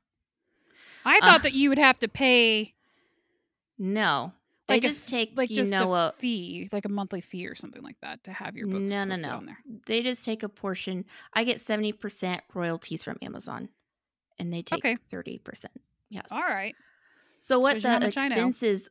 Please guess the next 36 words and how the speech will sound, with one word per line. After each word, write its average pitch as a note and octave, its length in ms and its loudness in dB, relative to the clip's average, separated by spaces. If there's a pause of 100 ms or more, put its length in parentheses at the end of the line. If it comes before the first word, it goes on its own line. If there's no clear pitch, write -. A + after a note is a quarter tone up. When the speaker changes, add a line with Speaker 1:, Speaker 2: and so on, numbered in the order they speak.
Speaker 2:
are, F3 420 -2
<laughs> - 960 -20
well, G3+ 220 -4
a G3+ 60 -6
lot G#3 200 -2
of G#3+ 60 -4
people F3 220 -10
don't E3 220 -10
know E3+ 180 -12
that. - 280 -12
That's F3+ 180 -10
Speaker 1:
That's G#3+ 80 -4
Speaker 2:
why F#3 80 -4
Speaker 1:
true. F#3+ 220 -8
Speaker 2:
some F#3+ 180 -8
people F#3 400 -8
pay F#3+ 600 -4
others F3 300 -6
to - 100 -16
do F3 120 -6
it - 80 -10
for F#3+ 200 -8
them, - 300 -14 (140)
and F3 140 -8
those E3 240 -8
Speaker 1:
Yeah. D#3+ 140 -6
Speaker 2:
are F3+ 40 -14
scams. - 600 -14 (1000)
Uh, A3 320 -2
s-, - 280 -14 (120)
anyway, G#3+ 500 4
that's G3 140 -4
a F3 60 -2
whole E3+ 140 0
other D#3+ 180 0
comp-, - 420 -10